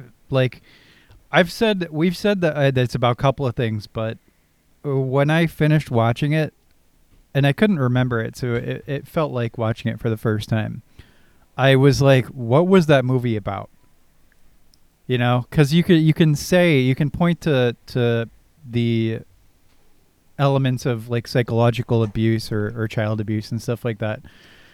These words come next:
<clears throat> But there's so much going on in this movie that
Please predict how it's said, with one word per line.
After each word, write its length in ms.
<clears throat> 180
But 140
there's 180
so 260
much 280
going 360
on 220
in 100
this 180
movie 340
that 280